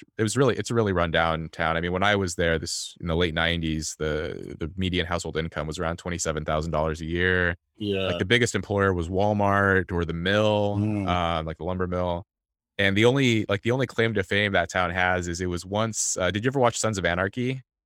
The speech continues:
Speaker 2: Dude, my
Speaker 1: Yeah.
Speaker 2: girlfriend
Speaker 1: Yeah.
Speaker 2: just had me get into that. When the pandemic started, she's like, "You're gonna
Speaker 1: <laughs>
Speaker 2: watch this," and I binged it with her. So yes, yes.
Speaker 1: Yeah, yeah, Sons of
Speaker 2: <laughs>
Speaker 1: Anar-, it's, it's really, at least, like, the first three seasons I thought were really good. It
Speaker 2: Yeah.
Speaker 1: kinda falls off a little, but, I mean, it's
Speaker 2: Yeah.
Speaker 1: still a great show.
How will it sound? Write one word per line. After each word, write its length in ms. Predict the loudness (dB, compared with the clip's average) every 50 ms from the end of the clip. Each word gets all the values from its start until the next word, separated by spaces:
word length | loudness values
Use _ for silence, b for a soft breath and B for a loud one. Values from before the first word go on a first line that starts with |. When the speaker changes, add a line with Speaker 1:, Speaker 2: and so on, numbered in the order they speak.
| _ 0
Speaker 2:
Dude, 340 | 2 4 4 4 2 0 -6 -14 _ _
my 100 | 0 0
Speaker 1:
Yeah. 60 | 0
Speaker 2:
girlfriend 540 | 2 2 2 2 2 4 2 0 0 0 -4
Speaker 1:
Yeah. 20 |
Speaker 2:
just 420 | -2 2 4 4 4 4 2 -4 -8 _ _
had 260 | -2 0 0 0 2
me 120 | 0 0
get 140 | 0 0 0
into 180 | 0 0 -2 -2
that. 120 | -2 0
When 100 | 0 0
the 80 | 0 0
pandemic 440 | 0 0 0 2 2 2 2 2 4
started, 220 | 2 2 4 4
she's 100 | 4 4
like, 160 | 4 4 4
"You're 120 | 4 4 2
gonna 140 | 2 2
Speaker 1:
<laughs> 20 | 2
Speaker 2:
watch 260 | 2 2 2 0 -2
this," 220 | -4 -4 -4 -2
and 80 | -2 0
I 100 | 0 -2 -2 -6 _ -6
binged 240 | -4 -4 -4 -8
it 80 | -6 -6
with 140 | -6 -6 -6
her. 80 | -6 -4
So 100 | -2 -2
yes, 360 | -2 -2 -4 -4 -8 -12 -12 -12
yes. 160 | -12 -10 -4 0
Speaker 1:
Yeah, 160 | 2 4 4
yeah, 200 | 6 6 6 4
Sons 240 | 4 4 4 4 4
of 60 | 4
Speaker 2:
<laughs> 0 |
Speaker 1:
Anar-, 200 | 4 4 4 4 2 0
it's, 160 | -2 -2 0
it's 220 | -2 -2 -2 0 2
really, 340 | 2 4 4 4 2 2
at 120 | 2 2 4
least, 180 | 4 4 4
like, 120 | 4 4 4
the 80 | 4
first 240 | 4 4 4 4 2
three 140 | 2 0 2
seasons 320 | 4 2 2 2 2 2
I 80 | 0 2
thought 160 | 4 2 2
were 100 | 2 2 2
really 240 | 2 2 2 2 2
good. 240 | 2 2 4 6 6
It 20 |
Speaker 2:
Yeah. 100 | 6 6
Speaker 1:
kinda 160 | 6 4 4
falls 220 | 4 4 4 6 6
off 180 | 4 4 4
a 40 | 2
little, 240 | 2 2 2 4 6
but, 120 | 6 6
I 60 | 6
mean, 120 | 6 4 4
it's 80 | 2
Speaker 2:
Yeah. 40 | 4
Speaker 1:
still 140 | 4 4 4
a 60 | 4
great 200 | 4 4 2 2 2
show. 340 | 2 2 4 4 2 0